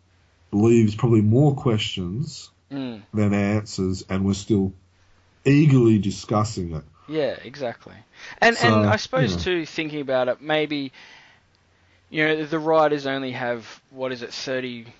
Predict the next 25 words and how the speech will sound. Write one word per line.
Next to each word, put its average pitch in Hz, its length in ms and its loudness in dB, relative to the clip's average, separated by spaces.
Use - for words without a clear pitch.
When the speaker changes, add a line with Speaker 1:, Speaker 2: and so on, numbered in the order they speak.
Speaker 2:
thirty-four 123 460 -8
pages 120 460 -8
or 113 100 -10
so 110 360 -8
to 117 140 -16
fit 117 280 -10
their 120 140 -8
story 120 500 -10
in. 113 100 -14
So 147 200 -6
that 139 200 -4
quick 143 280 2
Speaker 1:
Twenty-four 127 280 0
now. 117 440 0
Speaker 2:
It's - 160 -14
twenty-four 131 400 -4
now, 127 260 -2
but 131 140 -8
when 160 200 0
this 143 180 -8
was 117 160 -16
done, 123 360 -2
there 113 100 -14
was 110 140 -16
about 110 260 -10